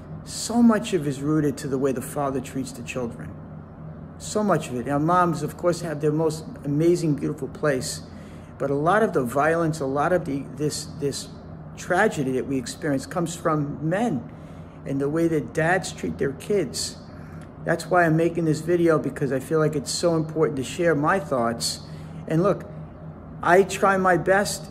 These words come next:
and I get better, and that's what it's about. But it's about that love. And even with our kids, it's nice on Father's Day if they say something nice to us. It's n-,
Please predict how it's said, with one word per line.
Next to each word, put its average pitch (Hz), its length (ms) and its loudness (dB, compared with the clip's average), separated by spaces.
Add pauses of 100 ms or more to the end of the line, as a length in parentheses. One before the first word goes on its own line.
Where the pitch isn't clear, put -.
(160)
and 143 120 -2
I 135 180 0 (220)
get 170 300 2
better, 185 400 4 (560)
and 139 160 2
that's 170 260 2
what 202 120 2
it's - 140 -2
about. 175 520 0 (720)
But 151 120 2
it's 156 160 -4
about 180 320 2
that 190 200 2
love. 180 460 2 (380)
And 180 140 2
even 233 120 6
with 247 140 6
our 208 100 6
kids, 208 320 4
it's - 180 -6
nice 202 320 4
on 202 120 0
Father's 180 400 4
Day 185 180 6
if 147 140 0
they 139 120 0
say 180 300 0
something 170 400 0
nice 165 340 2
to 165 160 0
us. 156 220 4
It's 120 180 -4
n-, - 140 -8